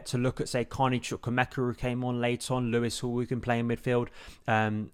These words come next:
of course, at the moment, we're just waiting for him to come back from injury, Zakaria, Joao Felix, who obviously can play in kind of those areas that you'd think Mount would occupy. And now, of course, yeah, left winger, but Mykhailo Mudryk, you know, th-, there's only enough spaces in this attack the way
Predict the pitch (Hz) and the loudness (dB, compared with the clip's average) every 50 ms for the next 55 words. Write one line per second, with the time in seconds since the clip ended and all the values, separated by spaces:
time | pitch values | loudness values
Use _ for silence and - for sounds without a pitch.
0 | - - 78 - - - 127 113 - - - 120 113 113 92 107 113 - 107 98 | -6 -6 -6 -6 -4 -6 -6 -4 -4 -4 -4 -2 -2 -2 -2 -2 -2 -2 -2 -2
1 | 113 110 101 104 110 - 113 101 - - 120 110 101 104 - - 110 113 110 107 | -2 -2 -2 -2 -4 -6 -6 -6 -4 -4 -2 -2 -2 -4 -4 -4 -2 0 0 0
2 | 101 110 104 104 113 104 - - 104 107 113 110 113 110 110 - - - - - | 0 0 0 0 0 -2 -2 -4 -2 2 4 4 4 4 2 0 -8 -14 -14 -16
3 | - - - - - - - - 127 113 104 - - - 139 131 127 127 - - | -18 -20 -20 -20 -16 -10 2 6 6 6 6 6 2 2 4 4 4 4 2 0
4 | - - - 123 110 120 120 113 104 - 120 113 - 127 117 - - - 123 120 | -2 0 2 4 6 6 6 6 4 0 0 0 0 -2 -2 -2 0 0 2 2
5 | 120 117 110 - - 120 117 117 117 98 - 120 117 101 120 117 117 117 110 117 | 2 0 -2 -2 -2 -2 -2 -2 -2 -2 0 -2 0 0 0 2 2 2 2 2
6 | 113 101 - 95 - 117 113 - - - - 120 113 - 110 113 117 117 120 110 | 0 0 -2 -4 -6 -6 -6 -8 -6 -2 -2 -2 -2 -2 -4 -2 0 0 0 0
7 | 92 120 123 120 - - - - - - - 123 117 117 117 - 110 110 117 120 | -2 -2 -2 -2 -2 -4 -6 -10 -8 -2 0 2 2 2 0 -2 -4 0 2 2
8 | 113 113 - - - - 123 113 104 - - - - - - - - - - - | 2 2 0 -2 -4 -4 -2 -2 -2 -4 -8 -10 -14 -16 -16 -16 -16 -18 -18 -16
9 | - - 120 120 117 113 113 113 113 - - 123 120 107 110 101 76 104 120 117 | -10 0 4 4 4 4 4 2 2 2 2 0 0 2 0 -2 -2 -2 -4 -2
10 | - 120 117 113 113 117 120 - 113 117 - 135 123 113 117 117 135 - 127 143 | 2 2 2 2 2 0 0 0 -2 -2 0 0 0 0 0 -2 -4 -2 2 4
11 | 139 139 123 123 - 147 143 139 139 131 127 131 120 - - - 123 123 113 101 | 4 4 4 4 4 4 6 6 4 4 4 4 2 2 0 0 0 0 2 0
12 | 120 110 117 107 110 104 92 - 113 - - 123 113 110 - - - - 113 113 | 2 2 2 2 2 0 0 -2 -2 0 4 4 4 4 2 -4 -10 -6 -6 -2
13 | 107 120 117 113 110 | 2 2 4 4 2